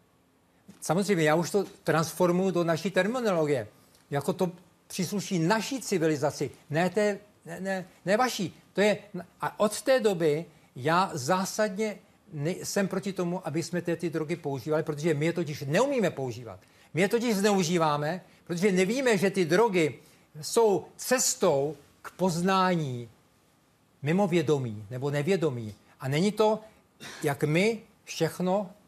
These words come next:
zvrátíme pouze v požitek. My pouze jsme požitkáři, naše civilizace je povrchní a požitkářská a nejde do hloubky věci. A proto já jsem zásadně proti tomu.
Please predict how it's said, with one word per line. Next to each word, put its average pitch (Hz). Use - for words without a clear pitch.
zvrátíme 147
pouze 175
v 175
požitek. 156
My 135
pouze 226
jsme 190
požitkáři, 175
naše 160
civilizace 196
je 135
povrchní 196
a 151
požitkářská 175
a 151
nejde 190
do 160
hloubky 165
věci. 160
A 135
proto 180
já 190
jsem 160
zásadně 156
proti 160
tomu. 127